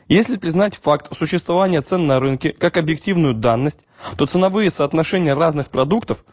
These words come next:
промежуточных, вспомогательных, конечных, определяют доходность и прибыльность производства каждого из них при принятых производителями технологиях и организации дела. При отсутствии или неразвитости системы макроэкономического регулирования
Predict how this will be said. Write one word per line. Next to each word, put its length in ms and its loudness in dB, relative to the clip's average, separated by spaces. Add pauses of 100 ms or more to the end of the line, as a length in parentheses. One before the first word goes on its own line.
(200)
промежуточных, 600 0
вспомогательных, 640 -2
конечных, 520 0 (280)
определяют 640 0
доходность 560 0
и 80 0
прибыльность 520 0
производства 520 0
каждого 400 0
из 240 0
них 260 2 (400)
при 140 2
принятых 420 0
производителями 680 0
технологиях 600 0
и 100 0
организации 640 0
дела. 380 -2 (1400)
При 100 0
отсутствии 540 2
или 260 0
неразвитости 680 0
системы 460 0
макроэкономического 880 0
регулирования 720 0